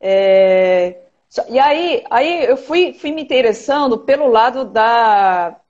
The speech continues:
pe-, pela nutrição. Aí eu fui acompanhando, aí eu descobri na, nas redes sociais um monte de coisa.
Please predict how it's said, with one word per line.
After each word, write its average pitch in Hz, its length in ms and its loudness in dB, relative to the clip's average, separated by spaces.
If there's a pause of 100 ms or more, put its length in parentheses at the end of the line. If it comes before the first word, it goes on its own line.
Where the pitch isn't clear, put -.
(100)
pe-, 226 260 0
pela 269 260 0
nutrição. 277 760 -4 (1300)
Aí 214 140 0
eu 269 60 -2
fui 320 140 -4
acompanhando, 320 800 0
aí 240 100 4
eu 311 140 4
descobri 277 720 -8
na, 220 600 -2
nas 226 200 -4
redes 233 220 0
sociais 247 720 -4
um 311 180 -12
monte 277 440 -2
de 294 100 -12
coisa. 185 640 -4